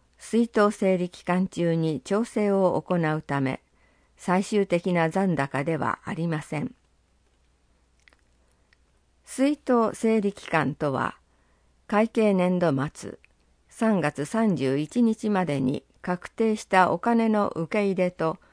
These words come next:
支払いについて、整理を行うために設けられている期間で、翌年度の四月一日から五月三十一日の二ヶ月間のことです。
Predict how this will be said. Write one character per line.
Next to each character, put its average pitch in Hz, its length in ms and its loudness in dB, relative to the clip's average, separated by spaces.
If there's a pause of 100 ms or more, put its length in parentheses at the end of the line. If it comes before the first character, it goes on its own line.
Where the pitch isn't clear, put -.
支 - 180 -4
払 220 360 0
い 202 40 2
に 190 160 0
つ - 140 -4
い 143 120 -2
て、 - 300 -10 (460)
整 254 320 2
理 143 200 0
を 131 160 2
行 147 260 -4
う 180 280 0
た 165 160 0
め 160 160 0
に 82 220 -4 (260)
設 180 220 2
け 175 140 0
ら 170 100 2
れ 127 120 -4
て 110 160 -2
い 127 100 0
る 147 120 -2
期 - 160 -20
間 87 260 -4
で、 - 220 -8 (760)
翌 208 280 0
年 208 260 2
度 151 120 2
の 151 240 -2
四 - 180 -6
月 240 280 -2
一 202 340 -2
日 180 220 -4
か 143 140 -2
ら 120 240 -2 (220)
五 247 140 2
月 220 340 0
三 233 340 2
十 143 200 -2
一 160 280 -2
日 190 320 -2
の 127 280 -2
二 175 180 -4
ヶ 262 180 -2
月 247 260 -2
間 135 240 -2
の 127 80 -2
こ 139 160 -10
と 139 140 -4
で - 120 -8
す。 - 260 -20